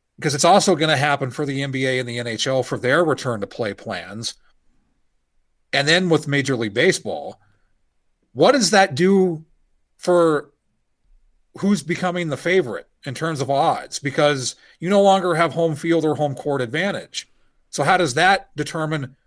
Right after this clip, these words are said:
who the odds favorite is? And what do the line, what do the odds makers then decide to do about favorites? And how do they determine that? As you said, it's probably just gonna be about,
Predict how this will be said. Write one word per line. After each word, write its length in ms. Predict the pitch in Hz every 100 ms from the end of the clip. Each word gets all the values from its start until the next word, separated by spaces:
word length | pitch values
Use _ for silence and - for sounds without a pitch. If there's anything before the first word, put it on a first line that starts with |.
| _
who 160 | - 165
the 160 | 147 143
odds 600 | 180 196 143 117 - - _ _ -
favorite 480 | - 156 113 104 -
is? 460 | 104 85 69 - - -
And 120 | 131
what 160 | 156
do 100 | 165
the 60 | 156
line, 380 | 143 143 185 185 139
what 140 | 151
do 80 | 165
the 140 | 151
odds 220 | 147 208
makers 520 | 160 143 143 147 131 - _ _ _ _ _
then 320 | 117 151 190
decide 480 | 170 156 165 151 160
to 100 | 127
do 480 | 123 170 220 190 165 - _ _
about 320 | 131 143 143
favorites? 720 | - 208 240 120 92 - - - -
And 120 | 123
how 120 | 156
do 60 | 160
they 160 | 156
determine 540 | 135 117 208 226 170 107
that? 260 | 90 -
As 220 | - 127 117
you 100 | 196
said, 300 | - 135 151
it's 140 | 156
probably 360 | 143 180 190 120
just 200 | 131 -
gonna 180 | 131
be 140 | 123 135
about, 360 | 131 131 147